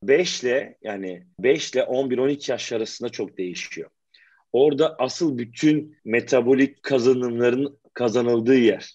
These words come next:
Onları atlarsan oradan sonra potansiyelini yani olduğun seviyenin maksimum yüzde onunu geliştirebiliyorsun. Çok acı, çok acı. <laughs> Çok acı yani. Şöyle hız pencereleri var.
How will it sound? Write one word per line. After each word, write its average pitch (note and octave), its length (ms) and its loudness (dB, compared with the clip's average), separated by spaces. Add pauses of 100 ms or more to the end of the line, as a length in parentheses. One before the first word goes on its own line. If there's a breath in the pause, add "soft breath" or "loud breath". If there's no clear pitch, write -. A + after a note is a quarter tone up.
(140)
Onları C#3 400 2
atlarsan G3+ 760 0 (220)
oradan F#3 420 -2
sonra F3+ 340 -8
potansiyelini D#3+ 840 -6
yani A#2 260 -4
olduğun C3 460 2
seviyenin E3+ 460 0
maksimum E3 360 -8
yüzde C3 160 0
onunu C#3 240 2
geliştirebiliyorsun. G2+ 760 -8 (120)
Çok - 320 -2 (160)
acı, F2 340 -4 (160)
çok A#2+ 280 -2
acı. F2+ 360 -4 (220)
<laughs> G2 400 -8
Çok A#2 240 2
acı G2+ 240 4
yani. F#2 220 2 (220 loud breath)
Şöyle D3 500 2
hız - 280 2
pencereleri C#3 580 2
var. D#3+ 200 -2